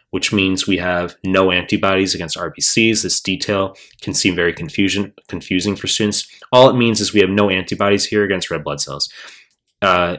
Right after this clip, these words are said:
in terms of trying to explain why we have low hemoglobin.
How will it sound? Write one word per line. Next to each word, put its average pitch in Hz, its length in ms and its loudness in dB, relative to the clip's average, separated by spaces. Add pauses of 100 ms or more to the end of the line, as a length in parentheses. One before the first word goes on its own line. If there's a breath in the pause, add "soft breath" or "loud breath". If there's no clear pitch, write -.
in 101 120 -2
terms 98 360 2
of 90 100 2
trying 95 260 2
to 92 60 2
explain 85 500 0
why 82 140 -2
we 78 140 -6
have 76 120 -6
low 76 140 -6
hemoglobin. 71 460 -12